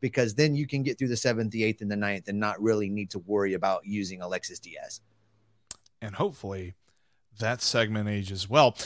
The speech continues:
Speaker 2: because that's how we're going to end today's podcast. Thanks, everybody, for checking out Locked On Reds here today. If this is your first time, make sure that you are subscribed. And before we get out of here, don't forget that you can catch every pitch of the Reds hometown broadcast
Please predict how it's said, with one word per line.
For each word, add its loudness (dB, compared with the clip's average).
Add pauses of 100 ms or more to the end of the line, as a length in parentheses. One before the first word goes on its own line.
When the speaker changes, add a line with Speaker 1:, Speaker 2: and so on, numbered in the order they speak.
Speaker 2:
because 8
that's 8
how 10
we're 10
going 8
to 8
end 8
today's 8
podcast. 8
Thanks, 2
everybody, 6
for -2
checking 4
out 6
Locked 6
On 4
Reds 4 (240)
here 6
today. 8
If 2
this 4
is 0
your 2
first 2
time, 6
make 4
sure 2 (240)
that 6
you 6
are 8
subscribed. 2
And -2
before 4
we 4
get 2
out 8
of 4
here, 4
don't 0
forget -2
that -4
you 0
can -2
catch 4
every 6
pitch 2
of -2
the -4
Reds 2
hometown 4
broadcast 0